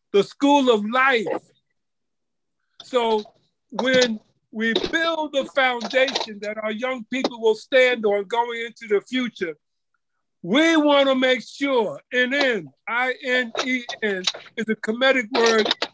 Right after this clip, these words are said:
for us or we, and then wants to make sure that our young people have the foundation that allows them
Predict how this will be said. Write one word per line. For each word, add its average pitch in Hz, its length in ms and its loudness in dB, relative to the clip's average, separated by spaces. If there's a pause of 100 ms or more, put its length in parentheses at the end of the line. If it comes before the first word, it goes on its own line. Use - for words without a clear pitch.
(140)
for 196 200 -2
us 240 300 0 (180)
or 185 160 0
we, 202 360 0 (420)
and 240 160 0
then 311 320 0
wants 277 280 -2
to 262 100 -8
make 240 240 -2
sure 269 560 -4 (1900)
that 220 380 0 (480)
our 285 300 2
young 277 340 2
people 254 380 -4
have 226 220 -4
the 208 120 -4
foundation 240 1120 -6 (1000)
that 214 240 0
allows 240 560 2
them 247 440 -4